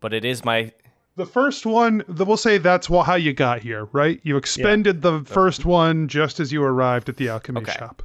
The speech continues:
Speaker 1: I can either use another one, or we can think of something clever.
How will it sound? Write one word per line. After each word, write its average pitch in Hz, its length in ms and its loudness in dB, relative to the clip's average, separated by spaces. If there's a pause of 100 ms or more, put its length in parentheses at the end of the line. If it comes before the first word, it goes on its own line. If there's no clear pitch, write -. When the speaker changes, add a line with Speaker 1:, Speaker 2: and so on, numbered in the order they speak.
(360)
Speaker 1:
I 123 100 -2
can 135 220 -8
either 113 600 -4 (260)
use 127 400 -8
another 180 380 0
one, 65 380 -12 (100)
or 120 280 0
we 117 120 -8
can 113 140 -10
think 117 180 -8
of 117 80 -4
something 107 340 -6
clever. 90 440 -14